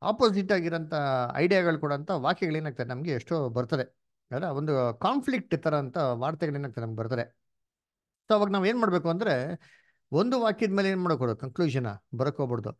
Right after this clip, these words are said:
ಹಲವಾರು ವಾರ್ತೆಗಳನ್ನ ತಗೊಂಡು ಏನ್ ಮಾಡ್ಬೇಕು, ಒಂದು ಕನ್ಕ್ಲೂಷನ್ ಬರ್ಬೇಕು. ಹಾಗಾದ್ರೆ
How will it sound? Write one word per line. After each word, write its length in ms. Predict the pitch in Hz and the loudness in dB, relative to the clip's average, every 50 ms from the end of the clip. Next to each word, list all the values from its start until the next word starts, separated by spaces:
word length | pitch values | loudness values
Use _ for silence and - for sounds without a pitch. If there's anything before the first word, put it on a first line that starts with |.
| _ _ _ _ _ _ _ _ - | _ _ _ _ _ _ _ _ -6
ಹಲವಾರು 600 | 113 120 127 135 135 139 147 151 165 170 185 175 | -4 -2 0 0 0 2 4 4 6 6 6 8
ವಾರ್ತೆಗಳನ್ನ 480 | 165 156 151 147 - 170 147 151 147 135 | 8 6 6 4 4 2 4 4 2 2
ತಗೊಂಡು 300 | 120 139 135 143 143 143 | 2 2 2 4 4 4
ಏನ್ 60 | 143 | 4
ಮಾಡ್ಬೇಕು, 280 | 143 139 131 127 - | 4 4 4 4 4
ಒಂದು 120 | 123 117 110 | 2 2 0
ಕನ್ಕ್ಲೂಷನ್ 560 | - 131 131 - - 143 127 117 135 143 131 | -2 -4 -2 2 4 4 6 6 4 4 4
ಬರ್ಬೇಕು. 600 | 117 117 120 113 113 107 - - 131 127 117 107 98 - _ _ _ _ _ _ - | 4 4 4 2 0 2 4 4 6 6 6 4 0 -4 _ _ _ _ _ _ -2
ಹಾಗಾದ್ರೆ 680 | 208 254 240 208 196 214 226 247 247 247 - - _ | 0 2 2 4 4 4 2 2 0 -2 -8 -20 _